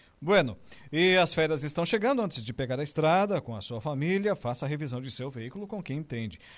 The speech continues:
Araranguá e região contam desde março deste ano com a Toyo Vale, serviço técnico especializado, autoelétrica, mecânica e serviços em geral. Evite dor de cabeça na estrada, Toyo Vale, bairro Alto Feliz, Araranguá. Telefone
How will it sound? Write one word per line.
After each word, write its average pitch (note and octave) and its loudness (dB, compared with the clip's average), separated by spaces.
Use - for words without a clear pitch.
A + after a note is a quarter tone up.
Araranguá B2+ 0
e B2 0
região D#3+ -2
contam C3+ -4
desde A2 -6
março G2+ -6
deste E3 -8
ano A#3 -6
com G#3+ -8
a D#3 -6
Toyo D#3+ -4
Vale, A#2 -10
serviço C#3+ -10
técnico D#3+ -4
especializado, A#2+ -6
autoelétrica, A#2 -2
mecânica E3+ -4
e D#3+ -4
serviços C3 -4
em A#2+ -4
geral. G2 -8
Evite C#3+ 2
dor A#2 -4
de G2+ -10
cabeça E3+ -6
na F#3+ -6
estrada, D3+ -2
Toyo B2+ -4
Vale, C3 -4
bairro A2+ -6
Alto D3 -6
Feliz, A#2+ -6
Araranguá. B2+ -8
Telefone E3+ -6